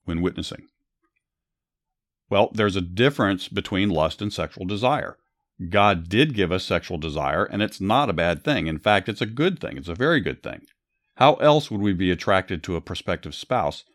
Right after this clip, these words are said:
and why would we even procreate if there was no desire?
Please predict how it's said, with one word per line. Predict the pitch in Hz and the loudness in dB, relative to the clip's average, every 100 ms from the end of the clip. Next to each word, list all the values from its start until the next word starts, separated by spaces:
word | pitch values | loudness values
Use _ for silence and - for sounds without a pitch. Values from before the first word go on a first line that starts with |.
| _ - | _ -2
and | 104 98 85 | 0 0 2
why | 101 117 | 6 6
would | 107 92 | 6 2
we | 95 | 2
even | 98 95 92 | 2 2 2
procreate | 90 120 147 87 78 80 101 | 2 2 2 0 0 0 0
if | 90 90 - | -2 -4 -2
there | 90 | -2
was | 90 82 | -2 -2
no | 80 73 | -2 -2
desire? | 67 87 104 - - | -2 0 0 -2 -12